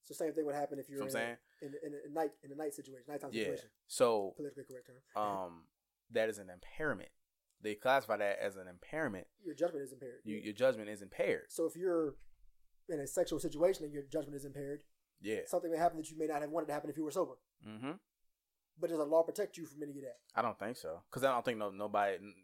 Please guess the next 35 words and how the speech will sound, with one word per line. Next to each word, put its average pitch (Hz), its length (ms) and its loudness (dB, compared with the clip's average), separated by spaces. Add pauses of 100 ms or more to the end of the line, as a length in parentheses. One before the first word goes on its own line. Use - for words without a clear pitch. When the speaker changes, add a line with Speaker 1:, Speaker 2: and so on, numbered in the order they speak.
Speaker 2:
n-, 107 80 4
Speaker 1:
'Cause 233 120 10
if 226 60 6
Speaker 2:
the 226 60 6
Speaker 1:
you 226 60 2
don't 233 180 12
say 220 160 12
no, 214 140 10
Speaker 2:
ju-, 165 100 12
Speaker 1:
then 185 200 6
what 208 100 12
are 190 40 10
we 190 140 4
arg- 175 320 8
Speaker 2:
the 147 140 12
judicial 139 460 4
Speaker 1:
Yeah. 139 60 4
Speaker 2:
system 127 280 4
is 104 100 -4
not 113 220 6
reading 110 240 -2
into 107 240 0
it 87 160 0
that 101 160 -2
much 101 180 -4
as 92 100 -8
I 95 180 0 (120)
am. 160 140 -18 (180)
Speaker 1:
Okay, 196 180 10 (120)
okay, 190 260 8
yeah, 226 120 10
of 208 80 6
Speaker 2:
No. - 60 6
Speaker 1:
course 220 120 8
not. 147 180 0